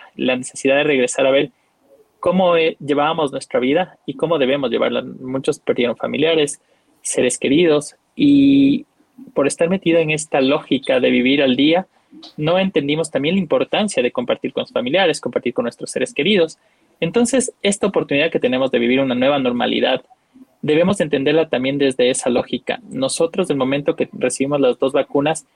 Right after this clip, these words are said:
no podemos, eh, bajar la guardia y regresar a nuestra vida, eh, en donde nos quitamos las mascarillas, donde no nos preocupamos por, eh, evitar el contagio.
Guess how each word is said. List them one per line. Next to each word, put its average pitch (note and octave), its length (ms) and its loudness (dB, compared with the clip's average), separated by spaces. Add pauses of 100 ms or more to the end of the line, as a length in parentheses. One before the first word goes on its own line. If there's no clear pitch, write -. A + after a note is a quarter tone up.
(380)
no F3 180 -2
podemos, E3+ 500 0 (180)
eh, B2 400 0
bajar C3+ 280 -2
la C3+ 100 2
guardia C3 500 0
y D3 80 -4
regresar C3+ 420 0
a D3 60 -2
nuestra B2+ 340 -2
vida, C3+ 420 0 (460)
eh, C3 460 0
en C#3 180 -2
donde C3+ 600 0
nos C#3 260 0 (300)
quitamos B2+ 320 0
las B2 120 -2
mascarillas, D3 560 0
donde B2 220 0
no C3 100 -2
nos B2+ 140 -10
preocupamos B2+ 500 -4
por, - 400 2
eh, A#2+ 320 0
evitar B2+ 260 0
el C3+ 60 -4
contagio. - 460 -6